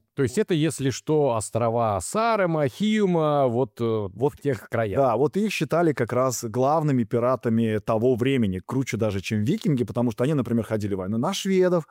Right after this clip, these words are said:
Speaker 1: Мгм.
Speaker 2: на датчан. Они могли выставить такое достаточно серьёзное войско. Очень жестокие были, э, эти пираты, особенно вот,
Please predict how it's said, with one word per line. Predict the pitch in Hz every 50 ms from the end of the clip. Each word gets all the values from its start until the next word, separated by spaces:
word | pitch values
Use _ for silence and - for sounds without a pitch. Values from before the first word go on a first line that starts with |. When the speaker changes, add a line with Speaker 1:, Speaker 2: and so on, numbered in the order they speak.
| _ -
Speaker 1:
Мгм. | 135 123 104 107 110
Speaker 2:
на | 123 151 185
датчан. | 185 208 214 - - - 156 147 147 151 147 131 - - - _ _ -
Они | - 117 131 160
могли | 175 170 143 143 160 151
выставить | 160 160 - - 131 123 104 -
такое | 117 - - 107
достаточно | 98 113 - 165 170 156 - 139 120
серьёзное | - 143 135 170 180 160 175 175 170
войско. | 143 131 139 143 135 120 - - 123 107 - - - - -
Очень | - 151 160 - 165 165 170 143
жестокие | 120 117 151 190 - - - - - 151 143 131 - - 123 120 117
были, | 104 107 117 117 107 107 107 104 101 -
э, | 117 110 107 104 104 107
эти | 101 - 101
пираты, | - 117 117 139 170 180 - 117
особенно | 101 - 139 117 117 113 110
вот, | 104 104 -